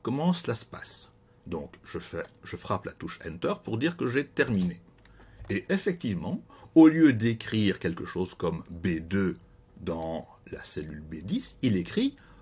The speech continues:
le contenu de B deux. Et si le prof de mathématiques finalement ne s'était pas trompé, si c'était un rêve que j'avais fait, en réalité j'ai la note quinze en mathématiques,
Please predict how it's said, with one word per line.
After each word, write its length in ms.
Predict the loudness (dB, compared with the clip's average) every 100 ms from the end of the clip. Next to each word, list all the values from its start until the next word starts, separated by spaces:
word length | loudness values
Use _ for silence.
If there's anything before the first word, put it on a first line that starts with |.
| 0
le 180 | 2
contenu 920 | 2 -2 -4 -2 -2 0 2 2 0 -2 -14 -20 -14
de 120 | -8 -6
B 300 | -4 -6 -6
deux. 220 | -10 -10 -16 -20 -20 -20 -20 -20 -20 -20 -20 4
Et 300 | 8 8 6 -4 -20 -20 -16
si 220 | -6 2
le 160 | 4 4
prof 220 | 2 2
de 100 | 2
mathématiques 760 | 2 0 -2 -2 -2 -4 -4 -8 -20 -12
finalement 560 | -4 0 2 2 0
ne 100 | -2
s'était 300 | -4 -6 -6
pas 200 | -4 -4
trompé, 500 | -4 -8 -6 -6 -8 -8
si 140 | -6 -4
c'était 360 | -2 -2 -2
un 120 | -2
rêve 440 | 0 0 0 0 -6
que 100 | -10
j'avais 220 | -10 -12
fait, 420 | -4 2 2 2 -8 -20 -20 -12 0
en 140 | 0
réalité 680 | 2 2 2 0 0 -2 -2
j'ai 180 | 0 2
la 140 | 2
note 260 | 2 -2 -6 -16 -20 -20 -10 -2
quinze 580 | 0 -2 -8 -12 -16 -6
en 160 | -2 -2
mathématiques, 800 | -4 -8 -14 -12 -6 -4 -6